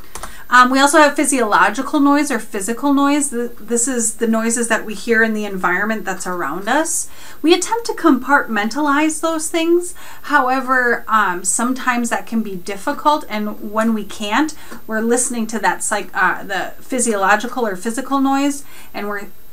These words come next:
not listening to the person that's communicating with us. Another reason for poor listening is we have hearing problems. If we physically, it's biologically, we're having difficulty hearing you,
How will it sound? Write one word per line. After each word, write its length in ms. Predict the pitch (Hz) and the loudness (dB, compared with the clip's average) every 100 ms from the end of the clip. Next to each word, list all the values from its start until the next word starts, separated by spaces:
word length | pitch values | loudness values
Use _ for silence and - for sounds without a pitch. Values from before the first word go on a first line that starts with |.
| - | -8
not 360 | 214 214 190 - | 2 4 4 0
listening 480 | 185 - 185 170 175 | -8 -6 -6 -6 -6
to 100 | 190 | -8
the 100 | 185 | -8
person 560 | 180 175 170 160 165 - - | -8 -6 -6 -6 -8 -10 -8
that's 180 | 180 170 | -6 -6
communicating 540 | - 165 160 156 156 | -6 -6 -6 -8 -10
with 180 | - - | -10 -8
us. 440 | - - - - - - - - - - - - - - | -10 -8 -8 -10 -10 -10 -10 -10 -10 -10 -12 -12 -12 -4
Another 680 | 240 247 240 214 208 254 320 | 0 2 2 2 0 -2 -2
reason 320 | 320 311 320 | 0 0 2
for 140 | 302 277 | 0 0
poor 240 | - 262 | 0 0
listening 580 | 240 240 262 262 277 311 - - - - | 0 -2 -2 -2 -2 -2 -6 -10 -10 -2
is 500 | 233 226 220 - - 226 | 0 2 2 0 -2 -6
we 160 | 247 | 0
have 100 | 240 | 0
hearing 340 | - 262 320 254 | 0 0 0 2
problems. 580 | 208 - - - - - - | 0 0 -8 -10 -10 -10 -8
If 200 | 226 226 | -8 -6
we 800 | 240 220 220 - 233 220 302 311 | -6 -6 -6 -8 -2 4 6 6
physically, 800 | - - 262 262 320 - 311 294 | 0 -2 0 2 0 2 0 0
it's 340 | - 202 - | -4 -8 -10
biologically, 880 | - 190 220 254 262 254 262 254 240 | -6 2 4 4 4 4 2 -2 -2
we're 180 | 220 214 | 0 -2
having 340 | 196 214 220 208 | 0 0 0 -4
difficulty 600 | 202 233 233 233 226 208 | -6 -6 -6 -6 -6 -8
hearing 460 | 190 214 202 220 | -8 -6 -4 -2
you, 320 | 254 285 339 | 2 2 0